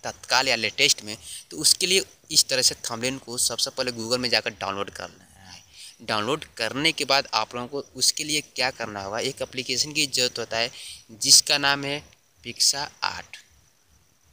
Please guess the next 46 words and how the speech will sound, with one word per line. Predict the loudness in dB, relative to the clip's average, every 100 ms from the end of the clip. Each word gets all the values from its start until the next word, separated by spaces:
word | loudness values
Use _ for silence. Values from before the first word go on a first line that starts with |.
| _ _ _ _ _ _ -20 -20 -20 -20 -16 -12
तो | 4
इस | 6 6
application | 4 0 4 4 4
का | 4 4 4 0
कुछ | -4 0 0
लोगो | 0 -2 -2 -4 -6
आ, | 0 0 0
कहा | -4 -2 0
जाए | 0
तो | 0 2
आइकन | 0 0 -4
इस | -2 -2
तरह | 0 2
से | 2
दिखेगा, | 0 -2 -2 0
इस | 0
पर | -2 -6
क्लिक | -8 -6 -4
कर | -2 -2
देना | 0 2
है। | 0
अगर | -2 -2
ये | 0
application | 0 0 0 2 2
आपके | -2 -2 -2
पास | 2 2 0
नहीं | -2 0 0
है | -4 -6 -8 -10 -8
तो | -6 4
इसका | 4 6 2
link | 2 0 -2 -4
मैं | 0
आप | 2 2 -4
लोगों | -6
को | -10
description | -2 2 2 0 -4 -4 -4
दूंगा, | -6
तो | -6 -2
आप | -2 -2 -4
लोग | 0
जाकर | 0 0 -2
इसको | -4 -4 -12 -12 -14 -18 -18 -6
install | -2 -2 -2 -6 -6
कर | -6 -4
सकते | -4 -6 -20
हैं। | -20 -20